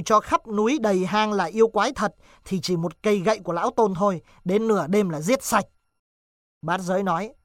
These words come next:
"Rõ bẩn, rõ bẩn." Giật chỉ khoác loác. Yêu mà đông như thế, chỉ điểm danh cũng mất bảy tám ngày,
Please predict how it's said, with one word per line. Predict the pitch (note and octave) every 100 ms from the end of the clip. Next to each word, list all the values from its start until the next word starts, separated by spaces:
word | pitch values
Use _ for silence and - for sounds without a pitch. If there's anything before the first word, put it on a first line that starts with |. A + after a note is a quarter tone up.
| _ _ _ _ -
"Rõ | C3 F3+ A3
bẩn, | G3 D#3+ A2+ B2
rõ | D#3+ A3 B3+
bẩn." | A3 D3 A2 _ _ _ _ _ _ _
Giật | D#3 G#3 - -
chỉ | - C3
khoác | - G#3+ G3+
loác. | G#3+ - _ _ _ _ _ _
Yêu | - A3+ F#3
mà | G3 F3
đông | D#3+ A#3+ A3
như | G3+
thế, | - G3 A#3 C4
chỉ | A3+
điểm | G3+ F#3 D3+
danh | A3+ F#3+
cũng | D#3+ A3
mất | C#4+
bảy | A#3 G3+ C#3
tám | F3+ A#3+
ngày, | D4 F3+